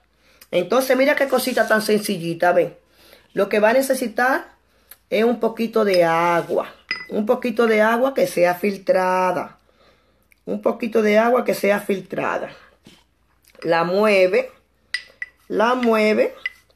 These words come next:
Eh, no tiene que hacer mucha. ¿Por qué no tiene que hacer mucha? Porque eso rinde muchísimo. Tiene que quedar espesa para que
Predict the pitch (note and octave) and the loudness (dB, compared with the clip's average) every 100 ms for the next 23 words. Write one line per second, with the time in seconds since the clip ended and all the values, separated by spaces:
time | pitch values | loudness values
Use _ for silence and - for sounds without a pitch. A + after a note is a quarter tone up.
0 | _ _ - - _ _ _ _ - _ | _ _ -20 -20 _ _ _ _ -20 _
1 | F#3+ G3 G3 F3+ F3 D#3+ D3+ D3+ - _ | 0 2 2 4 4 2 0 -4 -12 _
2 | - _ _ _ F3+ G3 A#3 B3+ B3 A#3+ | -20 _ _ _ -4 0 2 2 2 2
3 | A3+ A#3+ A#3 A3 G#3+ A#3 A#3 - A#3+ C4 | 0 2 2 2 2 2 0 2 4 4
4 | C4 C4+ A#3+ A#3+ A#3+ A#3 A3+ C4+ C4 A3 | 4 2 2 2 0 0 0 0 2 0
5 | G3 F#3+ - F3+ - F#3+ G#3+ F#3+ G#3 G3+ | -2 -6 0 0 0 -2 -2 0 0 0
6 | F#3 E3+ - C#3+ - - A#2 - - - | -2 -6 -10 -10 -10 -10 -10 -10 -12 -16
7 | - - - - G3 G#3+ A3+ G#3 G#3 G3+ | -18 -16 -16 -4 -2 0 -2 0 2 2
8 | G3 - A3+ G#3 - A3 - - - - | 0 -2 0 0 -2 -4 -6 -10 -16 -16
9 | - - - - - - F#3+ F#3+ F#3 F#3+ | -16 -16 -14 -14 -12 -6 -2 -2 -2 -2
10 | F#3 F3 | 0 -2